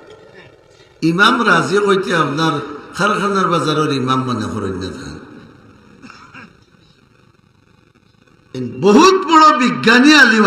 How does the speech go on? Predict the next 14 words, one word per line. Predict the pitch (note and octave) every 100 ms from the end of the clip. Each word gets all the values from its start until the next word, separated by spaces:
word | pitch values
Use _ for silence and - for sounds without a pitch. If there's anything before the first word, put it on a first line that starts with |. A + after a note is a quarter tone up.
| -
আসলা, | - A#2+ G2 - - -
সুবহানাল্লাহ | - E3+ D#3+ A3+ A#3+ A#3 A#3 G3
বড় | G#3+ G#3+
করে | A3 F3+
হোক। | C#3+ - - - - - D#4 E4+ - - - C#4+ - - - F3
তাইন | G#3 B3+ C#4 C4 -
তান | C4 C4+ C4 A3+
নিজর | A3 G#3 G#3+ B3+ C#4 C4 - A#3+
ইলিম | C4 C#4 C4 A#3+
দিয়া | G3 F#3 F3 E3 A#2+ - - - - - - - - - - -
আল্লাহ | E3 F#3+ F#3+ A3+ B3+ B3
যে | C4+ B3+ A3 A#3 C4+
এক, | - - - - - - - - - -
এর | G3+ A#3 B3+